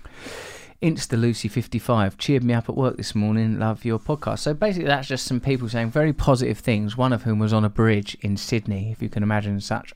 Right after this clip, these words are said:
a thing. Um, remember my book, Mentors: How to Help and Be Helped, out now. Go and get it at russellbrand dot com, or go to your local bookshop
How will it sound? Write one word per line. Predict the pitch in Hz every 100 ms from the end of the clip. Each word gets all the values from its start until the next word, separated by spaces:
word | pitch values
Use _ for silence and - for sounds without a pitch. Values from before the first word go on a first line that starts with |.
| -
a | 104 101
thing. | - 120 104 101 - - - -
Um, | 113 113 113
remember | 131 147
my | 139
book, | 127 135
Mentors: | 127 135 120 113 117 127 -
How | - 117 117
to | - 113
Help | 113 117
and | 110
Be | 107
Helped, | 107 123 120
out | 117 113
now. | 113 120
Go | 117
and | 110 110
get | 117
it |
at | 117
russellbrand | 110 - 110 107 104 110 - -
dot | 117
com, | - 123 127 -
or | 170 175 110 117 - - - - -
go | 165
to | 180 -
your | 185
local | 156 160 - 214 214 190 - -
bookshop | 156 - - 117 117 -